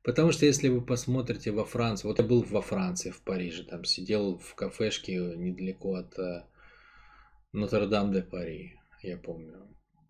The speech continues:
И вот подходит официант. О, ты не говоришь по-французски, уже нос кривит, как бы все, ну, все, всем пока. У итальянцев то же самое. У англичан их снобизм вообще в-, во все анекдоты. То есть возьмите любую европейскую страну, вообще любой маленький народ.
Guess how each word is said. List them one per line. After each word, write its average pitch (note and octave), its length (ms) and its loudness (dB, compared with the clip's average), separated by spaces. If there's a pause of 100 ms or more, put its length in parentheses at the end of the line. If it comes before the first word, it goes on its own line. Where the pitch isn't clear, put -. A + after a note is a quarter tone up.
(320)
И G#2+ 180 -4
вот G#2 300 -6
подходит D3 480 6
официант. - 840 -6 (160)
О, G#2 360 0
ты A#2 180 0
не G#2+ 120 0
говоришь G2 480 -2
по-французски, G2 760 -6
уже G2+ 260 -4
нос A2 320 0
кривит, G2 560 -4
как F2+ 240 -6
бы F2+ 120 -10
все, - 360 -10
ну, F2+ 340 -12
все, - 300 -10
всем F#2+ 280 -8
пока. - 340 -18 (680)
У C3+ 140 8
итальянцев C#3 760 8
то A2 240 4
же F#2+ 100 -4
самое. E2 580 -8
У G#2 100 -2
англичан A#2+ 680 6
их G#2 140 2
снобизм G#2+ 640 2
вообще F#2+ 380 2
в-, - 380 -14
во F2+ 560 -10
все - 220 0
анекдоты. F#2 400 -2
То - 140 -8
есть G#2 100 -10
возьмите E3+ 460 8
любую E3 320 8
европейскую A#2 720 6
страну, G2 360 -2
вообще G#2+ 220 2
любой B2+ 320 8
маленький A2 460 0
народ. F#2 400 -4